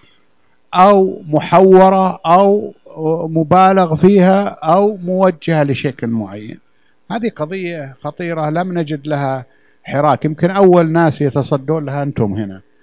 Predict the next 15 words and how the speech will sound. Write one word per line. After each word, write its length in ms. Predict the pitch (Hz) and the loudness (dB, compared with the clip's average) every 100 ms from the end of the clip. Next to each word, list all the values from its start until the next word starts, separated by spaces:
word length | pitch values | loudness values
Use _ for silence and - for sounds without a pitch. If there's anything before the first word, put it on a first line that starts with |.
| _ _ | _ _
هذا 260 | 110 143 143 | -2 2 2
العنوان، 560 | 135 127 127 139 139 | 2 0 0 0 0
هذا 300 | 117 143 139 | 0 0 2
المكان، 640 | 131 120 120 120 147 147 165 _ _ _ _ | 2 0 -4 -2 -2 -2 -6 _ _ _ _
هي 160 | 135 156 | -10 -8
أول 400 | 160 180 156 131 | -8 -8 -8 -6
حراك 600 | 143 139 156 156 - - - _ 143 | -4 0 2 0 -4 -20 -20 _ -8
في، 240 | 151 - _ - | -8 -8 _ -4
فيما 260 | 143 156 | -2 -2
أعلم 420 | 156 165 139 131 | 0 -2 0 -4
في 80 | 120 | -4
المملكة 420 | 139 151 143 131 | -2 0 0 0
العربية 460 | 131 120 131 139 143 | -2 -2 -4 0 -2
السعودية 600 | 123 131 127 143 147 131 | -2 -2 -2 -2 -4 -4
عن 280 | 113 135 | -4 -6